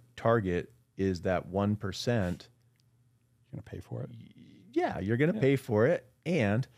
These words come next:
Speaker 1: you're missing out because on the aggregate, when you add up the volume of all those other searches, if you have a presence on those searches, then you're putting yourself in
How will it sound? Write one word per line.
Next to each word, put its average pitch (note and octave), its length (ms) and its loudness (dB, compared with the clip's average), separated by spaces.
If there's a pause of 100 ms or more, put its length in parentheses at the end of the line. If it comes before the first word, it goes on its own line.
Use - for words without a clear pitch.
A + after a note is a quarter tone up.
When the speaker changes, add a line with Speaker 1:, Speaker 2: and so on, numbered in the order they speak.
(280)
Speaker 1:
you're C3+ 200 2
missing C3 400 2
out B2 240 0
because B2 280 2
on B2 180 4
the - 120 0
aggregate, G#2 680 -2
when G#2+ 120 -2
you A#2 200 -2
add A2 240 2
up B2 200 -2
the G2 120 -2
volume G2 580 0
of F#2 120 -2
all F#2 200 -2
those F#2 200 -4
other F2 200 -4
searches, F#2+ 560 -6 (640)
if A2 160 -4
you B2 120 2
have D3 160 0
a G2 40 -2
presence G2+ 520 -2
on G2 160 -4
those F#2 180 -4
searches, A#2+ 540 -6 (520)
then G#2 460 4
you're G2 220 0
putting B2 280 2
yourself G2+ 380 -2
in F#2 280 -2